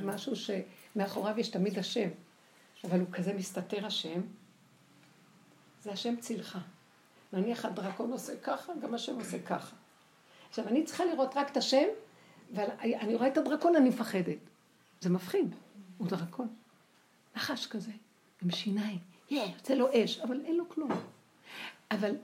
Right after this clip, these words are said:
זה תהליך כזה, אתם מבינות? ואז מתגלה השם. הוא אומר, "עשר, אין כלום." זה השלב האחרון, אני הקדמתי את הסוף. והעבודה שאת עכשיו אומרת,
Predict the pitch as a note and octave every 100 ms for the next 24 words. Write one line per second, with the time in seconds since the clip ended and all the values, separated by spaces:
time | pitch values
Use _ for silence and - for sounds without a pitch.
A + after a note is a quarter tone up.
0 | - F#3 F3 F#3 - F3 A3+ C4 - F3+
1 | - - - E3+ D3+ D3+ G3 A3+ - -
2 | - - - - A#3 A#3+ C4+ - A3+ B3+
3 | - A#3 G3+ - - - - - _ -
4 | - - _ F#3+ F#3+ F#3+ F#3 - - A#3+
5 | A#3+ - E3+ - - _ _ B3+ - D4
6 | - F3 - - _ _ _ - - -
7 | - - - - - F3 F3 F3 - G3
8 | F#3+ F3 - D#3+ - F3+ F3+ F#3+ - -
9 | F3+ F#3 F#3 G3+ F3+ F3 - F#3 - -
10 | _ D#3 C3 C#3+ - - - - - -
11 | - - - F#3 F#3 E3+ F3 B3 D#4+ D#4+
12 | C#4+ - - - C4+ D4+ A4+ G#4